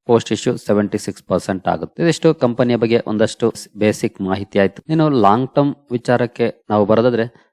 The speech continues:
so ಈ ಕಂಪನಿ ಏನ್ ಕೆಲಸ ಮಾಡುತ್ತೆ, ಖಂಡಿತ ಲೋ ಮಾರ್ಜಿನ್ ಬಿಸಿನೆಸ್ ಸೆಗ್ಮೆಂಟ್ ಅಂತ ಹೇಳ್ಬೋದು. But ಕಂಪನಿ ಕೆಲಸ ಮಾಡುವಂತ ಕೆಲವು ಸೆಗ್ಮೆಂಟ್ಸ್, especially ಅಪ್ಪರಲ್ ಇದೆ, ಹೋಮ್ ಅಪ್ಲಯನ್ಸಸ್ ಇದೆ,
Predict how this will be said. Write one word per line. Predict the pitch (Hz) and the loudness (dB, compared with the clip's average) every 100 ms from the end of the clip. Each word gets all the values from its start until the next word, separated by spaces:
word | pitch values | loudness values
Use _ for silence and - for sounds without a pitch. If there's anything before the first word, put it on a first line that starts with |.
| _ | _
so | 127 | 0
ಈ | 135 151 | 2 2
ಕಂಪನಿ | - - 110 139 135 | -2 -6 0 2 4
ಏನ್ | 131 | 2
ಕೆಲಸ | 123 123 123 | 2 0 0
ಮಾಡುತ್ತೆ, | 123 127 123 110 - | -2 -2 -2 -4 -2
ಖಂಡಿತ | 101 117 107 | -2 -2 -2
ಲೋ | 87 90 117 | 0 2 2
ಮಾರ್ಜಿನ್ | 110 104 104 110 | 2 0 -2 -2
ಬಿಸಿನೆಸ್ | 95 90 101 - | -2 -2 -4 -4
ಸೆಗ್ಮೆಂಟ್ | 95 95 98 92 | -6 -4 -4 -4
ಅಂತ | 87 | -6
ಹೇಳ್ಬೋದು. | 98 95 143 | -6 -2 -2
But | 151 123 _ _ _ | -2 -4 _ _ _
ಕಂಪನಿ | - 101 143 139 | -8 0 0 2
ಕೆಲಸ | 117 117 | 0 0
ಮಾಡುವಂತ | 131 131 127 | 0 0 -2
ಕೆಲವು | 127 120 131 147 | -2 0 2 2
ಸೆಗ್ಮೆಂಟ್ಸ್, | - 104 101 95 - | 0 -2 0 -2 -4
especially | 67 - - 113 127 - | -10 -8 -6 -2 -2 -4
ಅಪ್ಪರಲ್ | 104 - 117 113 | -2 2 4 4
ಇದೆ, | 110 113 | 2 2
ಹೋಮ್ | 107 110 | 0 -2
ಅಪ್ಲಯನ್ಸಸ್ | 104 110 107 110 - | 0 0 0 -4 -8
ಇದೆ, | 110 139 _ _ | -8 -10 _ _